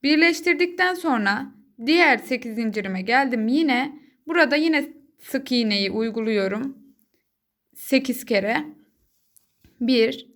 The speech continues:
Yani şunun etrafından geçiriyorum. İpimi çekip ikisini birlikte büzüyorum. İki.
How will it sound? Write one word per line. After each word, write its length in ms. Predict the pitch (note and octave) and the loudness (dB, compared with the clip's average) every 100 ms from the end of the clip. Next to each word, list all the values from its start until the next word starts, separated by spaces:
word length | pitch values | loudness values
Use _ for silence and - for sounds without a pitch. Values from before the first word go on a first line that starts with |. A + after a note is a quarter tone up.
| _ _ _ _ _ - | _ _ _ _ _ -4
Yani 320 | B3+ B3 A#3 | 2 2 2
şunun 380 | A#3 C#4 C4+ C4 | 0 2 2 2
etrafından 880 | - B3+ - B3+ A#3+ B3+ A#3 A3 G#3+ | -2 -4 0 0 0 -2 -4 -4 -4
geçiriyorum. 880 | A#3+ A#3 B3 A3+ G3+ G3 B3+ D#4 - _ _ _ _ | -4 -6 -6 -4 -2 -2 -4 -6 -10 _ _ _ _
İpimi 420 | - A#3+ C4 A#3+ A3+ | -18 -6 -2 0 0
çekip 680 | B3 B3 C4+ E4 - - _ _ _ _ - | -4 -2 -2 -4 -8 -20 _ _ _ _ -16
ikisini 560 | B3 - B3+ A3 G3+ - - _ _ _ _ _ _ _ _ _ _ _ _ _ _ _ _ | -16 -10 -4 -4 -4 -10 -18 _ _ _ _ _ _ _ _ _ _ _ _ _ _ _ _
birlikte 840 | B3+ C4 G#3+ G#3 G#3+ C4+ C#4+ D#4+ E4 - _ _ _ _ _ _ _ _ _ _ _ _ | 0 2 2 -2 -4 -4 -2 -2 -6 -14 _ _ _ _ _ _ _ _ _ _ _ _
büzüyorum. 500 | B3 A3 G3+ F#3+ - - _ _ | -8 -4 -2 -2 -4 -10 _ _
İki. 360 | A#3 - G#3 | -12 -6 -6